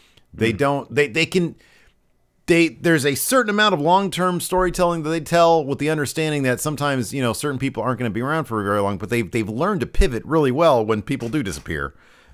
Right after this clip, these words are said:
Speaker 1: Um, so Impact, they've got a pretty decent formula going these days.
Speaker 2: They do. They do. Uh, tonight, two companies got, that got pretty decent formulas. A E W,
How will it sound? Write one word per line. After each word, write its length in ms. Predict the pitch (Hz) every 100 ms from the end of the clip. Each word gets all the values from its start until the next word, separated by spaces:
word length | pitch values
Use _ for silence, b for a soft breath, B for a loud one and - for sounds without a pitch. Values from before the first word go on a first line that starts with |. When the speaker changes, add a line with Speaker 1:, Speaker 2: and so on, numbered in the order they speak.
| -
Speaker 1:
Um, 480 | 104 101 92 92 -
so 280 | 120 110
Impact, 340 | 110 165 208 -
they've 120 | 143
got 180 | 202 233
a 40 |
pretty 220 | 226 170
decent 320 | 160 147 139 -
formula 320 | 170 139 80
going 240 | 76 71
these 160 | 69 62
days. 260 | 64 67 - _ _ _ -
Speaker 2:
They 120 | 95
do. 160 | 95 - -
They 140 | 101 95
do. 180 | 90 - - -
Uh, 260 | 98 92 82
tonight, 480 | - 135 175 143 - - b b b -
two 140 | 143
companies 440 | 127 120 110 104
got, 220 | - 104 -
that 120 | 101
got 180 | 98 -
pretty 200 | 117 92
decent 340 | 104 95 101
formulas. 580 | - 98 92 95 107 - _ _ -
A 100 | 110
E 200 | 110 101
W, 440 | 98 101 92 98